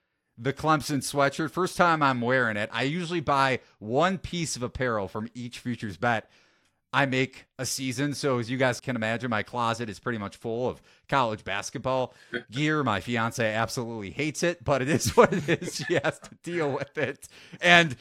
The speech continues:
this is the best. I, I, I don't wanna jinx anything, so you guys can crush me for it if Clemson falls apart here down the stretch. But this is the best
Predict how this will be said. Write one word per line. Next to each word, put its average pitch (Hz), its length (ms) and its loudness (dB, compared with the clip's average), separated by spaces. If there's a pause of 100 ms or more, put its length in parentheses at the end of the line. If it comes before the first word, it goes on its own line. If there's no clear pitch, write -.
(240)
this 208 240 4
is 415 80 0
the 220 140 4
best. 156 540 4 (280)
I, 165 320 8 (120)
I, 151 140 -2
I 175 140 6
don't 208 240 4
wanna 220 180 6
jinx 165 340 -2
anything, 85 640 -6 (400)
so 131 100 -12
you 151 80 -4
guys 180 280 6
can 165 160 -6
crush 147 280 -2
me 139 120 0
for 123 320 0
it 107 120 -2 (380)
if - 360 -6
Clemson 135 380 0
falls 120 240 0
apart 104 320 -4
here 107 160 -6
down 95 240 -2
the 90 80 -8
stretch. 82 400 -10
But 120 240 0 (300)
this 170 180 0
is 440 80 -8
the 254 100 2
best 143 460 0